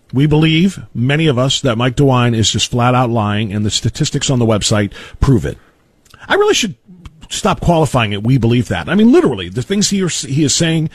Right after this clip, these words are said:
out loud at the press conferences do not match what the actual facts are on the state's website.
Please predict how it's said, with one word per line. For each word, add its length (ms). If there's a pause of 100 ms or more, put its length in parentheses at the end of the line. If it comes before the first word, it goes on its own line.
(260)
out 220
loud 320
at 80
the 80
press 220
conferences 640
do 180
not 260
match 460 (240)
what 220
the 180
actual 580 (240)
facts 540
are 300
on 500
the 120
state's 600
website. 760